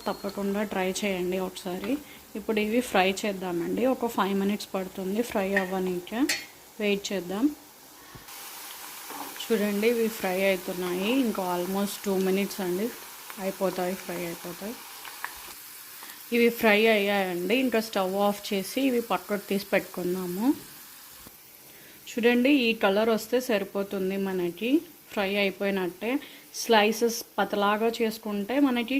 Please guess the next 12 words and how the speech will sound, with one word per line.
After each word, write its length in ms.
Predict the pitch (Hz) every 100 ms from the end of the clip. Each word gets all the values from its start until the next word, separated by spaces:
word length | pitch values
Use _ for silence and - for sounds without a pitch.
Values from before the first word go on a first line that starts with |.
| 269
క్రిస్పీ 340 | 214 - 233 226
క్రిస్పీగా 500 | 220 220 - 202 208 208
ఉంటాయండి, 600 | 190 185 185 180 185 214 262
మందంగా 460 | 220 185 190 214 214 214
చేసుకుంటే 560 | 196 190 190 185 196 285 302
క్రిస్పీనెస్ 640 | 214 202 - 226 220 220 220 185
ఉండదు. 380 | 180 185 175 285 - - - 214
అందుకే 320 | 214 208 262 269
కంపల్సరీగా 840 | 226 202 202 208 214 208 226 226 254 359 - - - - - - - -
సన్న 300 | 220 208 214 220
సన్నగానే 560 | 214 208 208 208 214 254
కట్ 180 | 226 208